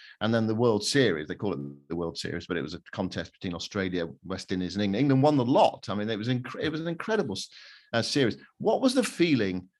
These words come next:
at the start of the series? Was, I mean, th-, th-, Martin Johnson wrote that "can't bat, can't bowl, can't field" quote. I think he actually wrote it during the, one of the warm-up games at the WACA when England were bowled out for a hundred and fifty-two,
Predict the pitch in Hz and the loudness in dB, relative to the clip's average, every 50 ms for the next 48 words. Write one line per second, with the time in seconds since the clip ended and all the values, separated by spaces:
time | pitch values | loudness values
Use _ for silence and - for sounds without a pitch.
0 | _ _ 110 117 - 117 - - - - 131 127 127 120 123 - 98 92 - - | _ _ -2 -2 0 0 -2 0 2 4 6 6 6 4 2 -2 -8 -8 -8 -6
1 | - 78 73 73 76 76 - 135 156 143 - - 101 113 - - 90 117 135 135 | -6 -6 -6 -8 -8 -8 -2 -2 -2 -2 -2 -4 -6 -6 -4 -2 -2 0 2 2
2 | 120 127 - - - - 87 127 107 131 151 175 170 - 139 120 - 139 120 104 | 0 -2 -4 -4 -6 -4 -4 -4 -2 2 2 2 2 2 0 2 2 2 2 2
3 | - 113 120 135 123 - 101 101 - - - 120 110 101 - - 101 87 - - | 0 2 2 2 2 4 0 0 0 -2 -2 0 0 0 2 2 0 0 0 -2
4 | - 104 95 76 92 98 98 95 - 104 92 90 - - - 113 107 98 90 - | -2 0 0 2 2 0 0 0 0 -2 -2 -2 -4 -4 -2 0 0 0 -2 -4
5 | - - - _ _ - 131 117 - 120 127 - 247 254 269 294 262 214 147 127 | -6 -14 -20 _ _ -2 0 2 4 4 2 4 4 4 4 4 4 2 2 0
6 | - 135 123 117 135 143 143 139 - - - 71 - - _ _ _ - - - | -2 -2 0 4 6 6 6 4 2 -4 -6 -8 -8 -10 _ _ _ -20 -20 -20
7 | _ - - 131 143 156 160 160 160 160 147 135 131 127 123 117 - - 127 127 | _ -6 0 2 2 4 2 2 0 2 2 4 4 4 4 2 2 0 0 2
8 | 127 123 120 113 135 160 170 165 143 113 - - 98 85 90 92 87 - - 95 | 2 0 2 2 4 4 6 6 4 2 2 -2 -4 -4 -4 -4 -6 -6 -8 -2
9 | 107 139 147 135 - - 95 90 98 107 107 101 101 101 92 117 120 120 113 117 | 0 0 0 0 -2 -2 -2 0 0 0 0 0 0 0 2 4 4 4 6 4
10 | 110 101 69 69 104 104 117 113 101 101 107 104 - 120 107 - - 98 95 - | 4 2 2 -2 -4 -2 -2 -2 -2 -2 -4 -4 -4 -6 -6 -6 -10 -14 -12 -8
11 | - - 147 131 98 82 85 | -2 2 2 2 2 2 -2